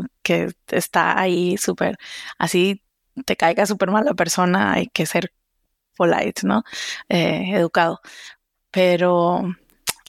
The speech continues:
lo que siempre se me viene a la cabeza es el, el cambio entre Francia y Estados Unidos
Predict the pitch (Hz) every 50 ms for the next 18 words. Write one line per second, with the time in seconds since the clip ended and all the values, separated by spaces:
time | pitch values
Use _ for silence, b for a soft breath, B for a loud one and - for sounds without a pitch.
0 | - - - 196 190 196 185 185 - - - 185 180 180 180 180 180 185 - -
1 | 196 196 208 - 240 - 247 240 220 208 202 208 214 220 233 - - 220 220 202
2 | - - 220 208 202 190 - - 202 185 - - 202 180 180 - - 180 180 196
3 | 208 214 220 226 214 - 196 185 - - 196 190 190 185 175 - - 180 170 165
4 | - - _ - - 180 175 170 170 170 165 - - 185 190 202 - - 220 233
5 | 247 277 294 320 -